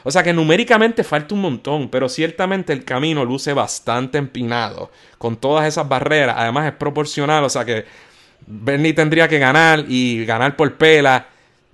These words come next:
Luce bien difícil. Y yo creo que ciertamente Biden no tuvo, no implosionó en este debate. Eh, así que yo auguro,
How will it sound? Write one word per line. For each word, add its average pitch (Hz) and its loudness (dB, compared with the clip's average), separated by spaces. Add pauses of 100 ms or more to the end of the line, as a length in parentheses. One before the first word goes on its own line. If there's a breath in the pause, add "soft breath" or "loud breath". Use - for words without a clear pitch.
(120)
Luce 190 2
bien 175 4
difícil. 127 -4
Y 170 -2
yo 156 0
creo 175 4
que 143 0
ciertamente 156 -2 (100)
Biden 131 -2
no 135 0
tuvo, 143 0
no 131 0
implosionó 139 -2
en 135 -4
este 117 -10
debate. 107 -8 (480 soft breath)
Eh, 107 -8
así - -6
que 127 -6
yo 170 2
auguro, 127 0